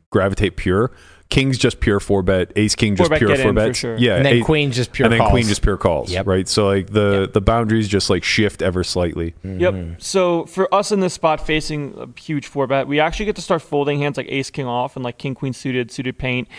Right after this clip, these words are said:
Speaker 2: Ace queen suited just goes in the muck, which is, like, really ugly.
Speaker 3: Wow.
Speaker 2: But it makes sense in the sense of realizing that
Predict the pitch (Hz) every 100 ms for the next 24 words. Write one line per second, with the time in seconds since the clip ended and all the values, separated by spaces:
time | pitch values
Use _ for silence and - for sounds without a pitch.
0 | - - 170 - 160 - 143 135 135 143
1 | 131 120 123 120 127 - - 123 123 120
2 | 123 117 117 139 170 196 - - - -
3 | - 156 - _ _ _ _ _ _ 196
4 | 208 240 - 220 214 196 175 147 160 160
5 | 156 131 151 151 143 147 139 -